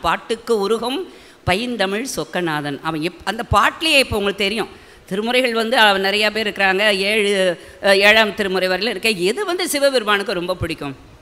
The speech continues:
அதை மட்டும் சொல்லி நான் நிறைவு செய்றேன். சிவபெருமானுக்கு பிடித்த ஊர் எது என்றால்,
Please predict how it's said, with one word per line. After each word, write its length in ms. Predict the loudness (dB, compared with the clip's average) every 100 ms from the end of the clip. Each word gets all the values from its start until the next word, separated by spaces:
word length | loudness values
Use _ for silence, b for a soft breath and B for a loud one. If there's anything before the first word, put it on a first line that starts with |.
| -20 -20 -20 -20 -8
அதை 200 | -4 -2
மட்டும் 240 | 0 -2
சொல்லி 300 | 0 2 2
நான் 160 | 2 2
நிறைவு 300 | 2 -2 -2
செய்றேன். 300 | -4 -2 -4 -6 B B B B
சிவபெருமானுக்கு 840 | -4 2 4 4 6 6 4 -2 -6
பிடித்த 600 | -4 -4 -6 0 2 2
ஊர் 260 | 2 0
எது 460 | 0 0 0 -2 -4 -8
என்றால், 440 | -6 -4 -2 -2